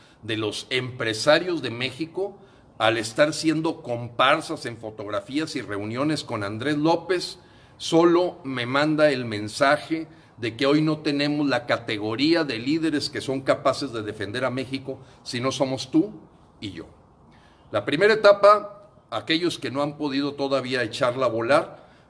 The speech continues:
vayan a la página, ahí van a encontrar la carta y los seiscientos veintiocho correos para hacer la prueba de ácido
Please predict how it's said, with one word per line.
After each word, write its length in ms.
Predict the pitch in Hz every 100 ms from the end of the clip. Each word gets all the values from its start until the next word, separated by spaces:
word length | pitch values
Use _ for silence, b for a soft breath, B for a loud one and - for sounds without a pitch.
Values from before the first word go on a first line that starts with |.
| -
vayan 380 | 139 196 190
a 40 | 170
la 200 | 156 151
página, 340 | 175 170 165
ahí 100 | 156
van 140 | 156 156
a 40 |
encontrar 480 | 147 139 120 139 147
la 200 | 139 135
carta 440 | 180 196 - 190 139
y 60 |
los 180 | 135 120
seiscientos 540 | 117 113 151 147 151
veintiocho 480 | 127 113 113 135 151
correos 580 | - 110 127 147 160 - B B B
para 180 | - 120
hacer 220 | 120 170
la 160 | 165 160
prueba 300 | 160 165 151
de 140 | 131
ácido 420 | 151 151 131 104